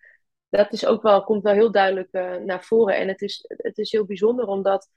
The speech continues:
eh, vaak hebben de professionals bij, de jonge professionals bij ons dus één of twee, max drie, eh, eh, kinderen en gezinnen waar ze, eh, betrokken bij zijn. En dat maakt de betrokkenheid van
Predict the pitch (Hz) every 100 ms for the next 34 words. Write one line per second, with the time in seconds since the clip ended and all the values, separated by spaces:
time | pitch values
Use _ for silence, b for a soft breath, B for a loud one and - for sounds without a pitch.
0 | b b _ - 190 - 214 220 220 202
1 | 202 196 190 190 202 202 - 220 - 202
2 | 180 196 - - 202 208 208 _ 233 233
3 | 196 175 185 - 196 - 196 - - 226
4 | 214 185 - 196 208 196 175 - b b
5 | _ 180 208 - - 175 180 220 185 -
6 | b _ - 185 180 180 180 180 180 185
7 | - 180 - 226 214 190 180 196 196 240
8 | 247 226 220 - 214 214 208 - - 202
9 | 196 208 226 233 196 196 190 190 240 285
10 | b b _ 202 208 214 214 208 185 185
11 | - 254 262 208 180 180 - 196 190